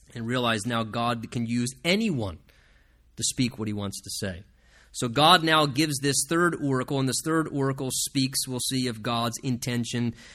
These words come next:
to be gracious and to use and to prosper Israel. The utterance of Balaam, the son of Beor, verse three, the utterance of a man whose eyes are now opened. He realizes the power of God. Doesn't mean that he's serving God, which is quite sad and tragic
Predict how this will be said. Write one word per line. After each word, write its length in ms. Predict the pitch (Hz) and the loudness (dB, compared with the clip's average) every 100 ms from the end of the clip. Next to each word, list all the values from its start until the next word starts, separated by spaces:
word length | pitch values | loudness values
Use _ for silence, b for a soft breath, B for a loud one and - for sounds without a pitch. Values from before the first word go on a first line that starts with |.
| B | B
to 160 | - 123 | -4 0
be 140 | 127 | 0
gracious 840 | 120 123 131 143 143 - 113 101 127 | 0 4 6 6 6 2 0 2 0
and 140 | 120 | 0
to 80 | 127 | -2
use 420 | 127 233 254 131 | -2 -2 0 -2
and 80 | 113 | -2
to 80 | 117 | -6
prosper 560 | - 180 190 - 135 | -6 -4 -2 -4 -6
Israel. 400 | 135 123 101 110 | -4 -4 -4 -6
The 160 | 107 131 | -4 0
utterance 460 | 143 156 165 151 | 2 2 0 0
of 120 | 147 117 | -2 2
Balaam, 420 | 139 151 190 156 | 4 4 2 0
the 60 | |
son 320 | 117 - 143 143 | -2 0 0 0
of 120 | 120 | -2
Beor, 560 | 123 120 120 151 202 - | 0 0 2 0 -2 -6
verse 180 | 120 127 - | -6 -6 -2
three, 320 | 139 135 185 B B B B | -2 0 -2 B B B B
the 140 | 131 | 2
utterance 320 | 143 170 175 170 | 6 6 6 4
of 80 | |
a 40 | 165 | 2
man 300 | 156 165 175 | 4 4 4
whose 220 | 175 147 | 4 6
eyes 400 | 147 180 202 160 | 6 8 6 6
are 80 | 160 | 4
now 320 | 165 165 165 | 6 4 4
opened. 580 | 185 220 - 135 110 165 | 6 6 6 0 0 -2
He 120 | 139 | -2
realizes 840 | 117 131 190 170 113 113 110 123 - | 0 4 4 4 2 0 -4 -6 -6
the 100 | 117 | -8
power 500 | - 135 156 151 123 | -6 -2 0 0 -2
of 140 | 104 | -2
God. 580 | 127 135 95 90 147 - | 0 0 0 -6 -12 -10
Doesn't 260 | 110 110 | -8 -6
mean 160 | 120 120 | -4 -4
that 100 | 123 | -2
he's 180 | 139 151 | -2 0
serving 460 | - 269 247 123 104 | 2 4 2 0 -2
God, 400 | 101 92 123 170 | -4 -6 -6 -8
which 140 | 107 | -10
is 140 | 113 - | -10 -8
quite 240 | - 113 - | -6 -6 -4
sad 320 | - 117 117 | -4 -2 -4
and 100 | 120 | -6
tragic 560 | - 151 143 107 123 | -4 -2 -2 -4 -8